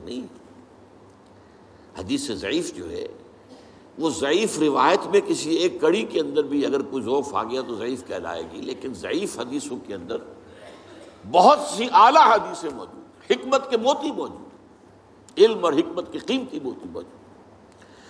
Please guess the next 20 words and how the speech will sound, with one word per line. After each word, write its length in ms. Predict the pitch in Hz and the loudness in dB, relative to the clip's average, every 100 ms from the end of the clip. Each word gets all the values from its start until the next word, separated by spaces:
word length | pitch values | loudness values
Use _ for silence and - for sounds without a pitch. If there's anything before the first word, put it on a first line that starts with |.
| - - | -12 -8
اس 120 | 165 | -6
کی 120 | 202 | -2
وجہ 220 | 220 - - | -2 0 -2
کیا 180 | - - | -4 -8
ہے؟ 60 | - - - - - | -12 -20 -20 -20 2
دیکھیے، 360 | 202 - 202 233 | 4 4 4 4
ایک 540 | 226 196 233 254 247 165 | 4 4 4 4 0 0
ہے 100 | 185 | 0
سچ 460 | - - 214 - - | 0 0 0 -2 -8
کا 220 | 185 190 | -2 -2
سچ 400 | - - 185 180 | -2 -2 -2 -4
ہونا، 680 | 120 107 117 113 110 87 - - - - - - - - - - - - - - - - - - - - - | -8 -4 -4 0 0 -2 -12 -18 -20 -20 -20 -20 -20 -20 -20 -20 -20 -20 -20 -20 -20 -20 -20 -20 -20 -20 0
ایک 420 | - 233 254 - | 6 6 4 0
ہے 140 | 185 233 | 2 2
سچ 440 | 220 - 233 - - | 2 2 2 2 -4
کا 160 | 208 220 | 4 4
سچ 560 | - - 226 - - - | 4 4 2 2 0 6
ثابت 360 | 190 208 226 | 6 6 0
ہو 100 | 180 | 0
جانا۔ 280 | 170 175 | 0 -2